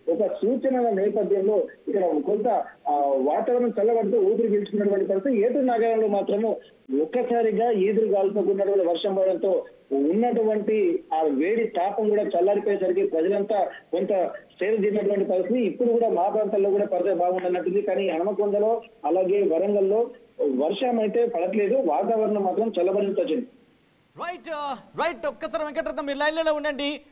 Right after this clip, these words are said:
Speaker 2: అయితే, ఆ, వాతావరణ శాఖ అంటే అందరికీ దాదాపు డౌట్ వస్తూ ఉంటుంది, కేవలం ఒక ప్రాంతానికి మాత్రమేనా, మిగతా ప్రాంతాలు తెలంగాణలో, ఆ, ఎటువంటి పరిస్థితి ఉంది అనేది మీ ముందుంచే ప్రయత్నం చేస్తాను. But అంతకన్నా ముందు ఒక్కసారి విజువల్స్ మీరు చూస్తున్నారు,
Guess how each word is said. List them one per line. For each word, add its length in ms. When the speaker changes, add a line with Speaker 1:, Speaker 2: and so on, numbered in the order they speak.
Speaker 2:
అయితే, 500
ఆ, 380
వాతావరణ 460
శాఖ 520
అంటే 200
అందరికీ 360
దాదాపు 360
డౌట్ 280
వస్తూ 200
ఉంటుంది, 360
కేవలం 500
ఒక 160
ప్రాంతానికి 580
మాత్రమేనా, 580
మిగతా 320
ప్రాంతాలు 440
తెలంగాణలో, 680
ఆ, 180
ఎటువంటి 420
పరిస్థితి 440
ఉంది 380
అనేది 500
మీ 60
ముందుంచే 320
ప్రయత్నం 440
చేస్తాను. 500
But 200
అంతకన్నా 480
ముందు 140
ఒక్కసారి 340
విజువల్స్ 420
మీరు 200
చూస్తున్నారు, 480